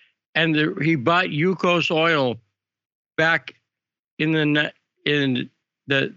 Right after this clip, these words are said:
the, the period of time, uh, Khodorkovsky bought it in a real scammy way.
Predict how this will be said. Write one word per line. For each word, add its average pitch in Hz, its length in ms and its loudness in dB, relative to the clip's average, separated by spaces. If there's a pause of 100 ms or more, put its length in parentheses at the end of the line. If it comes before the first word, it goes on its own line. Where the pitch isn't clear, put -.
the, 127 240 -2 (300)
the 139 140 2
period 131 400 2
of 101 80 -10
time, 131 380 0 (680)
uh, 143 340 0 (1300)
Khodorkovsky 180 720 0
bought 165 240 2
it 170 160 -2 (440)
in 147 80 -2
a 156 80 0
real 156 240 2
scammy 156 540 0
way. 131 400 0